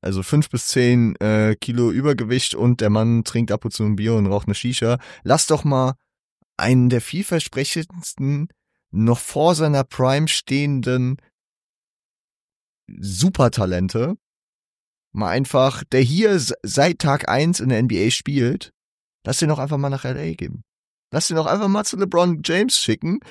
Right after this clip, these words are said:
und sich über eine Fitness aufregen. Und jetzt,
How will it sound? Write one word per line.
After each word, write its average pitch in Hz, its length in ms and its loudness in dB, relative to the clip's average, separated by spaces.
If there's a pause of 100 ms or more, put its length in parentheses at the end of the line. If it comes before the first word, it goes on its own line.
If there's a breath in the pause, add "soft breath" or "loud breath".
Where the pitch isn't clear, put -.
(220 loud breath)
und 156 380 2 (320 soft breath)
sich 143 320 0
über 139 260 4
eine 135 180 4
Fitness - 540 -2
aufregen. 107 720 -2 (260)
Und 110 200 0
jetzt, - 340 0